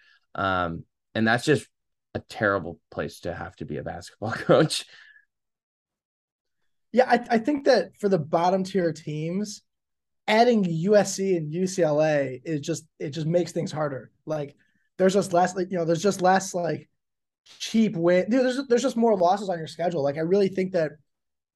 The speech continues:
Speaker 2: in terms of the realignment, like, this hurts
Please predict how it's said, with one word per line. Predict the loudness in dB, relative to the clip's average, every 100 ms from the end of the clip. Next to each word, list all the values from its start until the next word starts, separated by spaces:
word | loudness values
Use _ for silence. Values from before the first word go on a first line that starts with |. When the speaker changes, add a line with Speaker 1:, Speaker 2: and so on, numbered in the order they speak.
| _ _ -20
Speaker 2:
in | -10 0
terms | 2 2
of | -2
the | -4
realignment, | 0 2 2 0 -4 -8 -6
like, | -4 -4 -8 _ _ _ _
this | -4 0
hurts | 4 4 2 -6